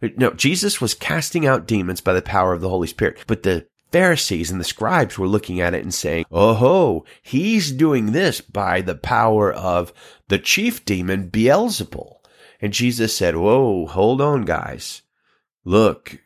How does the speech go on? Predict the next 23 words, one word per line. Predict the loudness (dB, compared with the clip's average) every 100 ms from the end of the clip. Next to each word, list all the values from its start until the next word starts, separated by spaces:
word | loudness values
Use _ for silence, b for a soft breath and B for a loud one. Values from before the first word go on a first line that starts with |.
| _ _
you | -20 -16 -10 0 2 2
can | 0 -4 -2
be | -2 -4
forgiven | -2 -6 -6 0 0 2 -2 -6
for | -6 -4 -4 -8 -16 _ -12
a | -2
lot | 2 4 4 4
of | 2 0
the | -2
garbage | -4 -8 0 2 4 0 -4 -4
you're | -4
saying | 0 2 4 2 0
and | -4 -6 -2
doing, | 0 0 -2 -6 B B B
but | -16 -2 2 2 0 -4 B B
if | -8 -6
you | -2 2 2 0 _
blaspheme | -4 0 0 0 -2 -4 -4 -2 -2
the | -4
Holy | -2 0 0 0
Spirit, | -4 -4 -2 0 -2 -6 B B B
you | -8 2 2 4 0 -4 -10 _
will | -12 0 2 4 2 0 -6